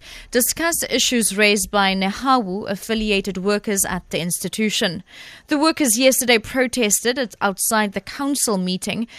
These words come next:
where the council was discussing allegations including financial impropriety and sexual harassment,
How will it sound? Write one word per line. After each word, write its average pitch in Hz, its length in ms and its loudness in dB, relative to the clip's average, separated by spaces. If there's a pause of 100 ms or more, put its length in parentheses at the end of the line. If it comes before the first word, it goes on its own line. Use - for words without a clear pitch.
(160)
where 190 140 2
the 208 100 -2
council 247 560 0
was 196 220 0
discussing 254 680 0
allegations 214 880 0
including 190 560 -4
financial 196 680 0
impropriety 220 960 0
and 190 140 -2
sexual 196 480 -2
harassment, 196 800 0